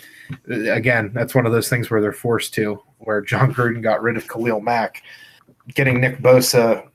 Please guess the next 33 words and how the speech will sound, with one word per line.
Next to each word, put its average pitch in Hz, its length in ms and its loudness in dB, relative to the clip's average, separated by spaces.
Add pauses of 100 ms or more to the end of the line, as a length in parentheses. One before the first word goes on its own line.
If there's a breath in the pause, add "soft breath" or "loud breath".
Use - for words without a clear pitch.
(120)
you 143 100 4
don't 139 120 4
know 127 80 4
how 151 200 4
he's 151 100 6
gonna 135 180 0
pan 113 260 -2
out, 104 360 -6
but, 113 160 2
I 110 60 0
mean, 110 280 -6 (440 loud breath)
he 127 120 4
certainly, 123 560 -2
if - 100 -2
you're 123 120 2
gonna 117 200 0
re-, 110 140 -2 (400)
Khalil 110 240 -4
Mack 107 300 0
with 107 100 -6
somebody, 104 340 -6
I 107 40 -6
think 104 240 -10
Nick 107 200 -10
Bosa 104 360 -4
would 104 140 -2
be 104 120 -8
your - 320 -6 (600 loud breath)
dream 120 340 0
candidate 107 500 -2
for - 160 -14
doing 107 300 -2
so. 101 380 -2